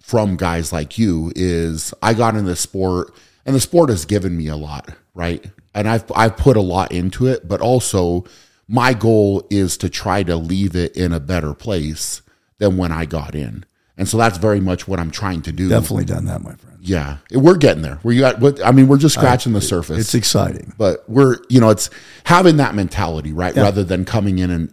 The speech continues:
Speaker 1: "Oh, well, the sport owes me something," or, "I'm gonna come in and take, take, take, and then walk away."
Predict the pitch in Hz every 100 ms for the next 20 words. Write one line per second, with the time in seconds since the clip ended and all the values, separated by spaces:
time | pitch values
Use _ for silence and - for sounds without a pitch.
0 | - 107 90 92 82 - 120 104 - 95
1 | 92 76 92 87 - 87 80 - 85 82
2 | 87 85 80 78 - - - - 110 101
3 | 92 - 107 92 78 - 104 - 101 85
4 | - 101 82 87 85 80 82 80 82 78
5 | 95 85 80